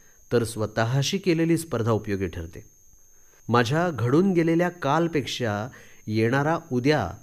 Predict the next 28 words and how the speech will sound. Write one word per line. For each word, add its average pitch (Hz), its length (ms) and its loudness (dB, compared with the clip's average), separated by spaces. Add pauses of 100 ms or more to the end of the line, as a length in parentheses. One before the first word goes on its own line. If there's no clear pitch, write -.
(140)
अधिक 110 300 -2
चांगला 107 300 -6
कसा 95 280 -8
असेल, 80 420 -10 (560)
काल 147 260 6
घडलेल्या 151 420 0
गोष्टींच्या 139 540 -2
परिणामांपेक्षा 120 1040 -4 (560)
उद्या 131 320 2
मला 190 220 2
मिळणाऱ्या 151 440 2
संधी 123 480 -2
अधिक 127 380 -6
चांगल्या 110 380 -4
कशा 107 280 -6
असतील, 87 540 -8 (500)
याचा 104 340 -2
विचार 135 280 -4
आपण 127 200 -6
करायला 85 300 -6
हवा. 80 180 -12 (800)
तुम्ही 139 360 2 (320)
क्रीडा 131 240 4
क्षेत्रात 156 400 -2
हे 151 80 2
घडताना 120 340 -2
बघितलं 92 400 -6
असेल. 80 240 -12